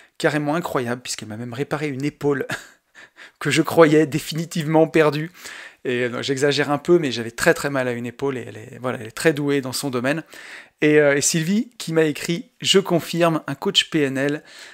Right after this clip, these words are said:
un coaching en P N L avec un bon coach lorsque tu as envie d'aller chercher le bonheur. C'est une vie exceptionnelle qui nous attend. »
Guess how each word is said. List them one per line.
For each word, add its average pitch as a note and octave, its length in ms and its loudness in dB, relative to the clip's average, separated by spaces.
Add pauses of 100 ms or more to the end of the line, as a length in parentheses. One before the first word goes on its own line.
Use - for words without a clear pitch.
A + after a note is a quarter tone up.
un D3 80 0
coaching G3 300 2
en F3 80 4
P D#3+ 140 2
N D#3+ 100 6
L F3+ 80 6
avec D3 160 2
un B2+ 80 -2
bon F3 220 -2
coach E3 380 -2
lorsque B2+ 260 -8
tu - 100 -6
as D3 60 0
envie D#3+ 100 -2
d'aller D3 160 0
chercher - 300 -2
le D3+ 40 -4
bonheur. C3 400 -2 (120)
C'est - 240 -8
une D3+ 80 -2
vie C#3 140 -6 (100)
exceptionnelle D#3 580 -2
qui C3+ 140 -10
nous C3 180 -2
attend. » C#3 260 -6